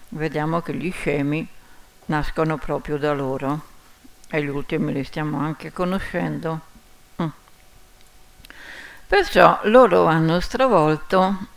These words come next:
tutto quello che è la, la vera tradizione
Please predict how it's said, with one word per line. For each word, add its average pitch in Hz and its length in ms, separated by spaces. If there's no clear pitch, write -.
tutto - 260
quello 151 420
che 151 380
è 175 180
la, 151 420
la 165 100
vera 156 320
tradizione 160 1160